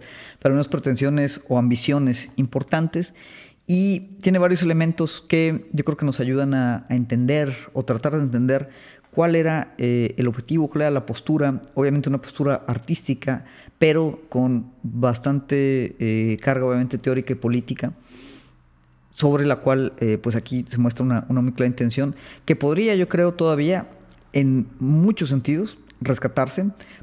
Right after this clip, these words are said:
para ver de los movimientos que, eh, o, o, o intenciones tanto artísticas como teóricas y políticas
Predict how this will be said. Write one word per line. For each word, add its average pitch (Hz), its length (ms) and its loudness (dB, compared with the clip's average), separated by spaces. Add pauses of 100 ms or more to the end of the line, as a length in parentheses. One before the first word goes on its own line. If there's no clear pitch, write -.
para 131 160 2
ver 147 160 2
de 147 80 2
los 127 120 0
movimientos 123 520 0
que, 101 500 -2
eh, 95 480 -6
o, 110 320 -2
o, 113 220 -6
o 113 220 0
intenciones 120 640 0
tanto 120 200 -2
artísticas 117 540 -4
como 110 200 -4
teóricas 127 400 -2
y - 40 -6
políticas 123 600 -4